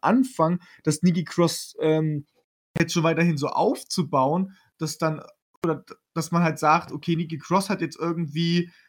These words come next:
eine, eine Rivalität mit jemandem, weißt du? Und auf einmal entwickelt sich das so mehr,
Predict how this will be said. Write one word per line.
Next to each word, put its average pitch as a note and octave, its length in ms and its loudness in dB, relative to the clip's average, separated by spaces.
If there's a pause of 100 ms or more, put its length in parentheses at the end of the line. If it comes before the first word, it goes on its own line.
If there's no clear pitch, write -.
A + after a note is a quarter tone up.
(240)
eine, D#3+ 640 0
eine D#3 200 -2
Rivalität E3 680 -2
mit F#3 160 -2
jemandem, F#3 500 0
weißt D#3 340 -2
du? F#3+ 40 2 (540)
Und E3 100 0
auf - 140 -12
einmal F3 420 2
entwickelt G#3+ 500 -2
sich F#3+ 100 -6
das D#3 180 -2
so E3+ 100 -2
mehr, F3 300 0